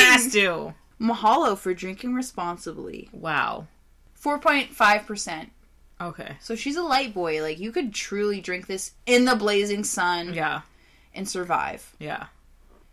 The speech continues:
Speaker 2: Go back to your resort. Shit
Speaker 1: And pee
Speaker 2: in
Speaker 1: in
Speaker 2: the
Speaker 1: the pool.
Speaker 2: shit in the infinity pool. <laughs>
Speaker 1: Wow, okay.
Speaker 2: And then go back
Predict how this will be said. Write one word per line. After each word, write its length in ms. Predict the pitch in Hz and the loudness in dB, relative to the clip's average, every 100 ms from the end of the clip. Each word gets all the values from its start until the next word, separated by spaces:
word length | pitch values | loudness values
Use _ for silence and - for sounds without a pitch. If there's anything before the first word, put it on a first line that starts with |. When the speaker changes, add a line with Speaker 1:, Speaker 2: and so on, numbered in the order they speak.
| _ | _
Speaker 2:
Go 140 | 196 | -8
back 300 | 190 196 196 - | 2 6 6 4
to 80 | |
your 100 | 240 | -2
resort. 640 | 233 208 202 202 202 - - _ _ _ _ _ _ _ _ | -2 -2 0 2 2 -2 -10 _ _ _ _ _ _ _ _
Shit 320 | - - 185 190 | -8 0 2 4
Speaker 1:
And 100 | 254 | 6
pee 100 | 247 | 8
Speaker 2:
in 40 | |
Speaker 1:
in 60 | 214 | 8
Speaker 2:
the 60 | |
Speaker 1:
the 60 | 202 | 4
pool. 340 | 202 165 160 | 0 -2 -2
Speaker 2:
shit 380 | 185 - 330 311 | 0 4 4 4
in 60 | 320 | 2
the 140 | 311 | 4
infinity 560 | 285 269 294 254 233 233 | 4 4 2 2 2 -2
pool. 440 | 269 254 226 233 - | -2 4 6 6 6
<laughs> 40 | 320 320 233 - - - - - - - - _ - | 6 4 0 -10 -18 -20 -20 -20 -20 -20 -20 _ -8
Speaker 1:
Wow, 840 | 202 175 170 208 - 214 277 220 208 | -6 -4 0 -2 0 0 0 0 -2
okay. 340 | - 185 294 - - - | -2 -2 -2 -8 -16 -4
Speaker 2:
And 100 | 226 | -2
then 140 | 220 | 2
go 160 | 214 226 | 4 8
back 100 | 233 | 10